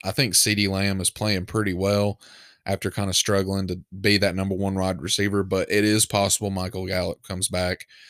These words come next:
so I think that helps as well. Dalton Schultz is a pretty good option at tight end. The offensive line has not been playing the same, but obviously Tyron Smith is not out there.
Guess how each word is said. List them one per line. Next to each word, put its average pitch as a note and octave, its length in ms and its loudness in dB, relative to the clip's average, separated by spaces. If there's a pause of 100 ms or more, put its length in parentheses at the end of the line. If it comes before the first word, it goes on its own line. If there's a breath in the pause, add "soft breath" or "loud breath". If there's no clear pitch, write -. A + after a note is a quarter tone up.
(140 loud breath)
so - 140 -4
I F#2+ 80 0
think F#2 220 -4
that F#2+ 200 2
helps F#2 440 0 (220)
as F2+ 180 -4
well. F#2+ 540 0 (600 loud breath)
Dalton G#2+ 260 0
Schultz G#2+ 300 2
is G#2 120 0
a - 20 -12
pretty G#2 220 -2
good G#2 100 2
option G2+ 300 2
at - 80 -8
tight G2 260 -2
end. F#2+ 240 -4
The D2+ 60 -8
offensive F#2+ 400 -2
line G2 180 -4
has F#2+ 160 -4
not F2+ 160 -4
been F#2 120 -4
playing F#2+ 260 -6
the F2+ 60 -2
same, G2 300 -2
but F#2 120 -4
obviously F#2 420 0
Tyron F#2+ 420 -2
Smith F#2+ 340 0
is F#2 120 -4
not F2 220 -4
out E2+ 220 -6
there. E2+ 280 -4